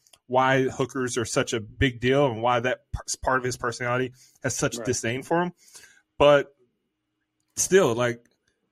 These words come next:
Speaker 1: you should have exaggerated her character more than we, than we got. Like, she was just dressed like a young girl. There was nothing about her that se-, that screamed hooker to me. <clears throat> I guess unless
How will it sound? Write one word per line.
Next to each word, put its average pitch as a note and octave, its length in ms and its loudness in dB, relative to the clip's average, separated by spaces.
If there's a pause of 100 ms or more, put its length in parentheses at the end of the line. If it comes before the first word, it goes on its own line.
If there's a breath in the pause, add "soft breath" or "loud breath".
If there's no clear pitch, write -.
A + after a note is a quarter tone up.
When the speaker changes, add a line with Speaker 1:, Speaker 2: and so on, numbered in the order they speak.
(200)
Speaker 1:
you E3 160 2
should F#3 180 8
have F3 80 4
exaggerated D3+ 600 4
her C3 140 0
character C3+ 420 2
more B2+ 640 -2 (120)
than B2 760 -4
we, B2 360 -6
than C3 240 -4
we B2 80 -6
got. C3 320 0
Like, G#2 120 -6
she - 200 -4
was D3 120 -6
just B2+ 300 -8 (580)
dressed A#2+ 300 -4
like C#3+ 140 0
a B2+ 60 -2
young B2+ 320 -4
girl. A2+ 480 -6 (540)
There D#3+ 100 6
was F#3 120 4
nothing G#3 280 0
about E3 240 2
her D3+ 160 4
that A#2+ 140 -2
se-, D#3 280 -4
that C3 140 -2
screamed D3+ 440 0
hooker F#3+ 260 2
to G2+ 80 -4
me. F2 200 -12 (300 soft breath)
<clears throat> - 320 -12
I E3 380 2
guess D#3 260 2
unless C#3+ 480 -2